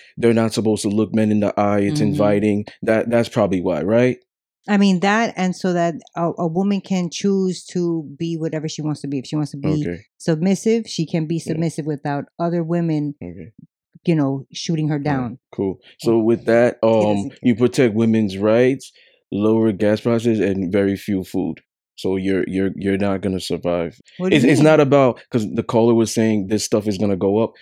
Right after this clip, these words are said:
Speaker 1: You have to choose one. You can, you can change the outcome of these things. So if you say gas prices, it's like I'm a genie, and I say you, you're, you have, you have one wish.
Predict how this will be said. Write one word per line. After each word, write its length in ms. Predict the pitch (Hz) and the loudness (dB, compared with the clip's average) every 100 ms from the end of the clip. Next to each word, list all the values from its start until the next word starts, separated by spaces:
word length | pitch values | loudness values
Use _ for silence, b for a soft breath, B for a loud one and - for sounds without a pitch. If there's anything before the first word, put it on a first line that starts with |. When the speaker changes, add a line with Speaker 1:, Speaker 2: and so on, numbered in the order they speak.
| b | b
Speaker 1:
You 120 | 107 117 | -2 0
have 140 | 110 | 0
to 100 | 107 | -4
choose 360 | - 127 117 98 | -2 0 0 0
one. 260 | 95 87 | -4 -4
You 180 | 92 120 | 0 0
can, 300 | 123 117 104 110 | 2 0 0 0
you 220 | 127 139 | 2 4
can 240 | 139 113 | 4 2
change 720 | - - 131 131 123 117 104 | 0 2 4 6 6 4 2
the 180 | 95 101 - | 0 0 2
outcome 500 | 110 - - 104 92 | 0 0 -4 -2 -2
of 160 | 87 | -4
these 220 | 92 90 - | -6 -8 -8
things. 240 | - - | -10 -2
So 100 | 117 | 0
if 80 | 113 | 4
you 140 | 139 | 2
say 240 | 127 147 - B B | 4 2 0 B B
gas 240 | 117 120 120 | 2 2 2
prices, 300 | 139 139 131 | 0 2 2
it's 180 | 123 | 2
like 160 | 131 127 | 2 2
I'm 140 | 120 | 2
a 60 | 113 | 2
genie, 480 | 95 127 123 92 - _ _ - | 4 4 4 2 -4 _ _ 0
and 100 | 113 | 0
I 80 | 110 | 2
say 180 | 123 | 2
you, 240 | 117 113 101 | 2 2 0
you're, 240 | 110 117 - B B | 2 2 0 B B
you 140 | 117 110 | 0 4
have, 340 | 120 110 104 B B B B | 4 2 0 B B B B
you 100 | 104 | 0
have 160 | 110 101 | 0 2
one 280 | 120 127 | 4 4
wish. 480 | 113 90 92 - - | 4 2 0 -8 -14